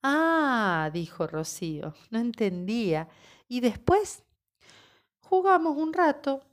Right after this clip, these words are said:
me contó unas cositas y se fue". "¿Se fue?".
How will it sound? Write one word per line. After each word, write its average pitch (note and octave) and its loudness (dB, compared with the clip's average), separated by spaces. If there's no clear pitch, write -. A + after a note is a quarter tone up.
me B3 -6
contó B3 0
unas C#4+ -2
cositas F4+ -4
y C#4 -8
se F3+ -6
fue". - -10
"¿Se - -16
fue?". D4+ -2